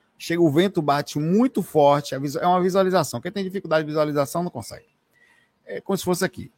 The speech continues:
Só que é nessa altura, só que aqui atrás dessa pessoa, eu acho que é uma mulher, tem um, um, uma pedra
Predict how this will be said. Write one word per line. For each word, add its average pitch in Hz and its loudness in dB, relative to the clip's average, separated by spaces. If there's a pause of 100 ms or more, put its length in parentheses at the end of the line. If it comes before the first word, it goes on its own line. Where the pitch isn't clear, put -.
(120)
Só - -8
que 147 -8
é 147 -4
nessa 165 0
altura, 190 2
só 165 0
que - -6
aqui 175 -2
atrás 156 2
dessa 143 -2
pessoa, 170 0
eu 135 2
acho 127 0
que - -6
é 135 2
uma 127 2
mulher, 135 2 (400)
tem 170 2
um, 190 2
um, 180 0
uma 175 0
pedra 135 0